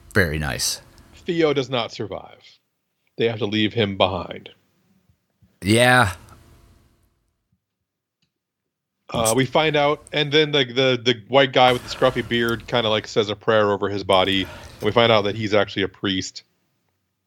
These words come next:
Speaker 1: Yeah.
Speaker 2: And apparently his escape room setup was, it was just all priests or men's of men or people of faith, and they were trying to figure out if, like, that would affect things at all, uh, but he was the only one who survived.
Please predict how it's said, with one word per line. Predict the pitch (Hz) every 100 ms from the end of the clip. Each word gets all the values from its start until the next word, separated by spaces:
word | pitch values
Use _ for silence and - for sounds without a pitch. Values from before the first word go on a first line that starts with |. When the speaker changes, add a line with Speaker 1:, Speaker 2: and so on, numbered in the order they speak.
| _ _ _ -
Speaker 1:
Yeah. | 98 113 107
Speaker 2:
And | 92
apparently | 98 160 165 156 147 139 - - -
his | 165 156
escape | 165 - 160 165 -
room | 165 175
setup | 151 175 156 165 151
was, | 135 123
it | 127
was | 123
just | 127 - - -
all | 123 127 -
priests | - 120 156 - - - - _ _
or | 131 117
men's | 120 131 131
of | 123
men | 127 131
or | 135
people | 127 165 147
of | 120
faith, | - 117 120 151 _ _ _ _ _ _ _ _ -
and | 120
they | 123
were | 120
trying | - 123
to | 113
figure | 131 123
out | 123 117
if, | 110 127
like, | 113 - - - 104
that | 98 110 123
would | 143
affect | 139 151 143
things | - 151 156 147
at | 151
all, | 151 170 151 - -
uh, | 117
but | 113 113
he | 123
was | 113
the | 117
only | 107
one | 104
who | 104
survived. | - 95 85 85 -